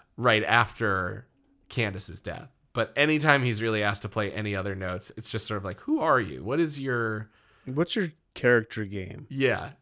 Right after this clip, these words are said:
Speaker 1: and there is, I don't think there is one.
Speaker 2: No, I don't think there's one. Nathan, I know Nathan, I guess, has, has a
Speaker 1: Mm-hmm.
Speaker 2: bit to do with that whole Roy thing.
Speaker 1: Mm-hmm.
Speaker 2: Um,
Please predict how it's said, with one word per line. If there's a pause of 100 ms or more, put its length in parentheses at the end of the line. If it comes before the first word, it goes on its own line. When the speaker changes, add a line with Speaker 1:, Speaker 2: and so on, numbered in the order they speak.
Speaker 1:
and
there
is,
I
don't
think
there
is
one. (580)
Speaker 2:
No, (200)
I
don't
think
there's
one.
Nathan, (120)
I
know
Nathan,
I
guess,
has, (160)
has
a
Speaker 1:
Mm-hmm.
Speaker 2:
bit
to
do
with
that
whole (460)
Roy
thing. (520)
Speaker 1:
Mm-hmm.
Speaker 2:
Um,